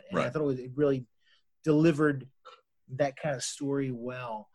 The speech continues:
Speaker 1: But ultimately, yeah, it, uh, maybe it was just the weakness of the director or the pressure of the studio, but it just had to lean a little bit too hard on The Shining at the end. I didn't get why Danny was so self-destructive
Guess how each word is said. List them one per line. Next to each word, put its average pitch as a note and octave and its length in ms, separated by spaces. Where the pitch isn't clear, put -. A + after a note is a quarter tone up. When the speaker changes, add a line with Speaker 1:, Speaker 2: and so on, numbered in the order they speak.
Speaker 1:
But C#3 360
ultimately, D3 1000
yeah, E3+ 280
it, D3+ 460
uh, E3 40
maybe E3+ 240
it E3+ 40
was D3 140
just C#3 160
the D3 40
weakness D3 240
of A#2+ 60
the B2 60
director D#3+ 400
or C#3 60
the A2+ 100
pressure C3 420
of G#2+ 80
the G#2 80
studio, E3+ 540
but C3 200
it D3 80
just D#3 220
had E3+ 100
to D3 60
lean D3+ 340
a C#3+ 40
little C#3 140
bit B2+ 160
too C#3 280
hard C#3 320
on C3+ 80
The A#2+ 80
Shining C#3+ 420
at B2+ 120
the B2 180
end. C#3 260
I D3 80
didn't D#3+ 200
get D#3 180
why C#3 400
Danny C#3 360
was B2 200
so C3+ 240
self-destructive C#3 1080